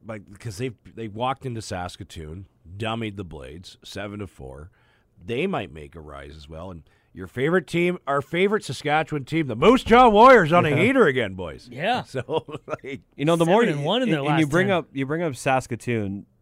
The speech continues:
Speaker 2: and we talked about how frustrating Moose Jaw is. Saskatoon may be starting to fall in that a little bit as well. As a team that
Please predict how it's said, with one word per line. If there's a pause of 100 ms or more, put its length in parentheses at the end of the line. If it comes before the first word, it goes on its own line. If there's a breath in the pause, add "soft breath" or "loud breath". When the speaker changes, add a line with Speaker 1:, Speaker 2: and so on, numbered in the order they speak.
Speaker 2:
and
we
talked
about
how
frustrating
Moose
Jaw
is. (680)
Saskatoon
may
be
starting
to
fall
in
that
a
little
bit
as
well. (440)
As
a
team
that